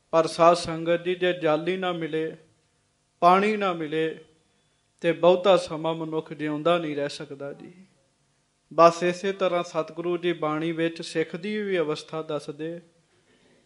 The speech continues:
"ਜਿਉਂ ਪ੍ਰਾਣੀ ਜਲ ਬਿਨ ਹੈ ਮਰਤਾ, ਤਿਉਂ ਸਿੱਖ ਗੁਰ ਬਿਨ ਮਰ ਜਾਈ। ਝੱਖੜ ਝਾਂਗੀ ਮੀਂਹੋਂ ਵਰਸੈ,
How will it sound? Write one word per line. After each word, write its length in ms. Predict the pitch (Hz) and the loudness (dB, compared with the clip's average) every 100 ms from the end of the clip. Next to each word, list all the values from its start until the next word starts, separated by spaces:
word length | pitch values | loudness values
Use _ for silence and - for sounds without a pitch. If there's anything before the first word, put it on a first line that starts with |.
| _ _ 147 | _ _ -2
"ਜਿਉਂ 240 | 170 175 | 2 2
ਪ੍ਰਾਣੀ 560 | 175 160 160 165 185 175 | 2 2 2 2 -2 -4
ਜਲ 340 | 156 156 180 | 0 2 2
ਬਿਨ 200 | 185 208 | 0 -2
ਹੈ 260 | 135 151 156 | -2 -6 -8
ਮਰਤਾ, 760 | 156 147 - 165 170 175 - _ _ _ _ _ _ _ | -8 -8 -2 0 0 -4 -16 _ _ _ _ _ _ _
ਤਿਉਂ 200 | 170 165 | -2 0
ਸਿੱਖ 380 | 160 196 208 208 | 0 4 4 2
ਗੁਰ 260 | 160 165 165 | -4 -2 0
ਬਿਨ 240 | 165 165 | -4 -6
ਮਰ 240 | 160 156 | -4 -6
ਜਾਈ। 560 | 147 151 147 160 185 220 - _ _ _ _ _ _ _ | -4 -2 0 0 -2 -8 -20 _ _ _ _ _ _ _
ਝੱਖੜ 520 | 180 151 - 190 196 | 0 0 2 2 2
ਝਾਂਗੀ 420 | 196 165 147 156 165 | 2 0 0 -6 -6
ਮੀਂਹੋਂ 480 | 156 185 160 196 | -4 -6 -4 -6
ਵਰਸੈ, 640 | 170 143 139 - 165 170 | -4 -4 -4 -4 -2 -2